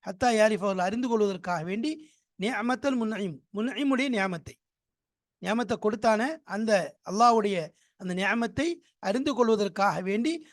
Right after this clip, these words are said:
அல்லாஹ் சொல்லி காமிக்கிறான். உத்குரு நிஅமதி, என்னுடைய நியாமத்தை நினைத்து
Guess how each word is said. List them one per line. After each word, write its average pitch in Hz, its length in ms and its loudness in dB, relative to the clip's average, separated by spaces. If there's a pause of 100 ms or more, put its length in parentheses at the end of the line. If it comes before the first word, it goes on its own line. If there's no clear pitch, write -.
(120)
அல்லாஹ் 185 200 -2
சொல்லி 180 280 -8
காமிக்கிறான். 151 500 -12 (800)
உத்குரு 233 540 -2
நிஅமதி, 190 580 -4 (520)
என்னுடைய 190 340 -2
நியாமத்தை 214 440 -2 (360)
நினைத்து 196 320 -6